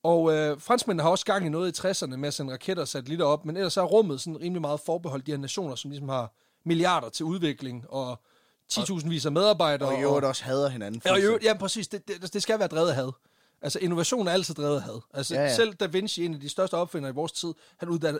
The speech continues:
Speaker 1: han udviklede altså også krigsmaskiner.
Speaker 2: Ja, ja.
Speaker 1: Øh, fordi, igen,
Speaker 2: Lige præcis.
Speaker 1: det var det, kunderne ville have, ikke? <laughs> Flot billeder, noget, der kan slå ihjel.
Speaker 2: Det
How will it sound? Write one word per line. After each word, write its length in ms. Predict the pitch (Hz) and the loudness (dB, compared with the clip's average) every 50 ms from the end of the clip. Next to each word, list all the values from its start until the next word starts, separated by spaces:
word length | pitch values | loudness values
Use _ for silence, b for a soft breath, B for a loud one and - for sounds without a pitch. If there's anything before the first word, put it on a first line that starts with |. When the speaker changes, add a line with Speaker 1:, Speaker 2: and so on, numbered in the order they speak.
| - 147 | -2 -2
Speaker 1:
han 180 | 180 175 165 | -4 -4 -4
udviklede 540 | 180 208 208 214 175 - 160 165 139 156 135 | -6 -4 -4 -4 -4 -4 -6 -4 -4 -4 -6
altså 140 | 123 - 131 | -4 -2 -4
også 100 | - - | -4 -2
krigsmaskiner. 640 | - 190 185 - - 190 - - 120 117 113 113 - b b b b b b | -2 -4 -4 -4 -4 -10 -10 -10 -10 -14 -14 -14 -16 b b b b b b
Speaker 2:
Ja, 100 | - 170 | 2 2
ja. 200 | 180 147 143 139 | 2 2 2 0
Speaker 1:
Øh, 60 | 135 123 | -4 -6
fordi, 340 | - 170 151 160 180 175 - - | -6 -6 -4 -4 -6 -8 -8 -10
igen, 280 | 151 151 151 156 160 147 _ _ _ _ _ - | -6 -6 -4 -6 -6 -10 _ _ _ _ _ -4
Speaker 2:
Lige 100 | 143 160 | -4 -4
præcis. 280 | 151 127 95 98 87 - | -4 -4 -8 -10 -14 -10
Speaker 1:
det 80 | - 170 | -6 -6
var 60 | 165 | -2
det, 120 | 156 160 - | -2 -2 2
kunderne 300 | - 156 151 156 151 120 | 2 2 2 2 0 -2
ville 160 | 110 117 - | -4 -4 -2
have, 120 | - 117 - - _ - 175 | -2 -4 -4 -6 _ -12 -10
ikke? 180 | 131 113 147 - - - - 185 - - | -8 -8 -8 -8 -6 -2 -4 -4 -4 -4
<laughs> 340 | - - - 170 - - | -16 -12 -12 -12 -10 -4
Flot 260 | 165 208 233 240 - - | 0 2 2 2 4 4
billeder, 420 | 202 208 214 214 190 131 - _ - | 4 6 6 6 4 2 -2 _ -2
noget, 160 | 156 170 175 | 0 0 2
der 60 | 160 | 0
kan 120 | 113 120 - | -2 -4 -8
slå 160 | - 135 113 | -6 -6 -4
ihjel. 160 | 113 113 120 | -4 -6 -6
Speaker 2:
Det 80 | 123 | -8